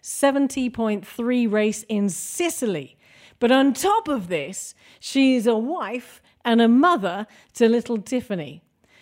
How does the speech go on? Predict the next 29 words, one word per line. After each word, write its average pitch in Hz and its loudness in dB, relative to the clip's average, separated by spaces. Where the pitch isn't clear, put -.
Danica 269 2
is 220 -2
a 226 4
true 320 0
inspiration, 226 -2
and 220 2
with 359 4
me 285 2
today 214 0
on 220 0
The 220 2
Interviewer, 226 -2
first 311 0
up, 220 0
a 240 0
huge, 247 4
huge 277 2
congratulations 202 0
on 214 6
the 202 2
success 208 -4
in 214 0
Sicily 202 -4
just 220 -2
a 220 -6
couple 208 -2
of 190 0
days 214 0
ago. 196 0